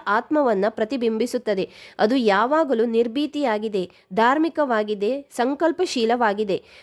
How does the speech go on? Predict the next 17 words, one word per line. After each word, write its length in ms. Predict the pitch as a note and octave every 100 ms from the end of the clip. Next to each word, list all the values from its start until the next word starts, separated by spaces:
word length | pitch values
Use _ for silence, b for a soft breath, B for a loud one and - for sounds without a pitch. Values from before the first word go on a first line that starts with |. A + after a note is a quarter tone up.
| _
ಪ್ರತಿಯೊಬ್ಬ 440 | C4 C4+ F#4 D4+ G#4
ಕನ್ನಡಿಗನು, 760 | E4 A3+ C#4+ E4+ C4+ A#3 G#3+
ಸಂಪೂರ್ಣ 480 | B3+ B3+ C#4 F4 F4+ F4+
ಕನ್ನಡ 480 | - A#3+ C#4+ E4 E4
ಚಿತ್ರರಂಗವು 800 | D#4+ C4 D4 D4+ C#4+ C#4+ C#4+ D#4+
ನಿಮ್ಮೊಂದಿಗೆ 600 | B3+ B3+ D4 C#4 G#3 A#3
ಗಟ್ಟಿಯಾಗಿ 680 | A3 A#3+ - E4+ A#3 A#3
ಯಾವಾಗಲೂ 540 | A#3+ G#3 B3+ C#4 A#3 C#4
ಇರುತ್ತದೆ. 560 | A#3+ A#3 A#3 G#3 F3 B B B
ನಿಮ್ಮ 200 | B3 D4 F4
ಧೈರ್ಯದಿಂದ 640 | A3 A#3 D4 D#4+ B3+ G#3 G#3
ನಾವು 260 | A3 B3 B3
ಸ್ಫೂರ್ತಿಯನ್ನು 720 | - C4+ D#4 D#4+ B3+ A3 B3+
ಪಡೆಯುತ್ತೇವೆ. 720 | A3 G#3+ C4 - G3 G3 F#3 b -
ನಿಮ್ಮ 180 | C#4 F#4
ನಾಯಕತ್ವದಲ್ಲಿ 920 | D#4+ A#3+ D4+ E4+ E4 D#4 B3+ A3 G3 A#3
ನಮ್ಮ 320 | A3 B3+